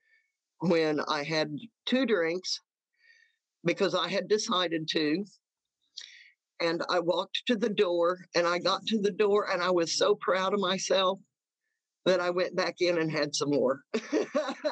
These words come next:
I'd accomplished it. That's how my line of thinking went, you know. And, and I run across, as I come back to meetings, I was, you know, um, some people were talking about some other things, and somebody said, "I can't believe,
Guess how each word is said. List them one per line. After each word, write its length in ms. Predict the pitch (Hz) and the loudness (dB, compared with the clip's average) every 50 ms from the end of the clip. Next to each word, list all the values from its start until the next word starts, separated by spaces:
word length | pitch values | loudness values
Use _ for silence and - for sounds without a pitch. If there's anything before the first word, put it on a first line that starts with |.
| 247 269 - - | -4 -6 -6 -4
I'd 920 | 269 247 247 - - 269 233 262 233 233 220 - 214 - 226 247 233 226 226 | -4 -4 -2 0 0 2 2 0 -2 -4 -4 -4 -4 -2 0 0 0 2 0
accomplished 680 | 247 226 - - 220 220 214 208 - 208 190 190 220 | 0 -2 -2 -4 -4 -4 -4 -4 -4 -4 -4 -4 -4
it. 120 | 208 175 - - - - - - - - - | -4 -4 -6 -6 -12 -20 -18 -18 -8 -2 0
That's 260 | 240 247 247 240 - | 0 0 0 -2 -2
how 140 | 262 254 254 | 0 0 2
my 180 | 240 214 190 185 | 2 2 0 0
line 340 | 190 185 196 202 202 196 175 | 0 0 2 2 2 2 0
of 100 | 175 165 | 0 0
thinking 500 | - 202 190 190 - - 170 165 165 170 175 | 2 2 2 2 0 0 0 2 4 4 4
went, 320 | 175 170 151 139 127 117 - - - | 4 4 2 0 -4 -6 -10 -2 2
you 180 | 185 185 185 | 2 2 2
know. 320 | 165 160 160 156 165 160 - _ _ - - - | 2 2 0 0 0 -2 -6 _ _ -10 -4 -2
And, 160 | 185 196 185 | 0 0 0
and 240 | - 190 208 196 196 | 0 0 0 0 2
I 100 | 196 196 | 2 2
run 260 | 190 208 214 214 214 | 2 2 2 2 0
across, 500 | 214 214 - 214 196 202 208 202 - 180 | 0 0 0 0 2 2 0 -2 0 0
as 120 | 175 160 | 0 2
I 120 | 180 165 160 | 0 -2 -2
come 220 | - 208 185 190 | -2 -2 0 2
back 200 | 185 175 160 - _ - | 2 0 0 -2 _ 0
to 60 | 175 | 2
meetings, 560 | 170 180 185 185 185 170 147 147 156 143 - | 2 4 4 2 2 2 0 0 -2 0 0
I 60 | 160 | 0
was, 300 | 151 160 156 156 147 - - | 2 2 0 0 -2 -2 -2
you 140 | - 175 170 | 0 0 0
know, 320 | 147 143 147 147 156 156 - _ _ _ _ _ _ _ _ _ _ _ _ - | 2 2 0 0 0 -2 -6 _ _ _ _ _ _ _ _ _ _ _ _ -2
um, 440 | 135 147 139 135 - - 139 - - _ _ _ _ _ - | -2 0 0 0 0 0 -2 -4 -8 _ _ _ _ _ -4
some 200 | - 175 175 160 | -2 0 2 2
people 320 | 202 208 190 170 185 185 | 2 2 2 2 2 2
were 120 | 175 185 175 | 2 2 2
talking 300 | 190 185 185 180 190 185 | 2 0 0 0 0 -2
about 260 | 185 180 160 - - | -2 -2 -2 -4 -4
some 180 | - 185 185 | -4 -2 0
other 200 | 190 185 185 180 - - | 0 0 0 -2 0 0
things, 300 | 170 151 147 147 139 135 | 0 2 2 0 -2 -4
and 120 | 139 143 | -4 0
somebody 340 | 147 185 175 175 170 165 170 | 0 0 2 2 2 0 0
said, 240 | - - 175 160 156 | 0 0 0 2 2
"I 100 | 160 165 | 0 0
can't 280 | - - 196 185 - - | 0 -2 -2 -2 0 2
believe, 520 | 190 180 190 202 226 226 220 208 196 196 | 2 4 4 4 4 2 0 0 -2 -4